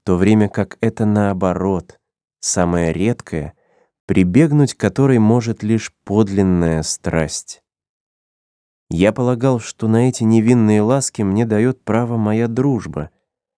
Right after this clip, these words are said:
Однако я уже начинал всерьёз отчаиваться, что подлинное право на женщину даёт нам одна лишь любовь.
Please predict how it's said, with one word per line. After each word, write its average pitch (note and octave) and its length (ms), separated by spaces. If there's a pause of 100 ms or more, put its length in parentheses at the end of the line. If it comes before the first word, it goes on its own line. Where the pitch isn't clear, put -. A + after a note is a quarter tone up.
(800)
Однако B2 500
я C3 240
уже C3+ 240
начинал C3 520
всерьёз B2 580
отчаиваться, F#2 1000 (460)
что - 320
подлинное G#2+ 680
право G#2 380
на F#2 220
женщину G2 720 (300)
даёт F#2 420
нам A#2+ 280
одна F#2+ 460
лишь A2 300
любовь. G#2+ 640